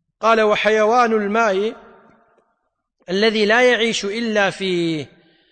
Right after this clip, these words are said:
حيوان الماء الذي لا يعيش إلا فيه، ولو كانت ميتة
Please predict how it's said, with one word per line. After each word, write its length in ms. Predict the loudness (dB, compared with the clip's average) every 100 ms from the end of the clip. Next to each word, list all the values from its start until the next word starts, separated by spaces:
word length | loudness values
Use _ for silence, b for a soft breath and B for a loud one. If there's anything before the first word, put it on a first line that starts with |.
| b
حيوان 460 | -4 2 2 2 0
الماء 340 | -2 -2 0
الذي 280 | 0 -2 -2
لا 220 | 0 0
يعيش 280 | 0 -2 -4
إلا 300 | -6 -4 -4
فيه، 300 | -4 -10 -12 -18 _ _ _ _
ولو 240 | 0 0
كانت 380 | 0 -2 -4 -6 -10 -20 -10
ميتة 480 | -2 -2 -2 -6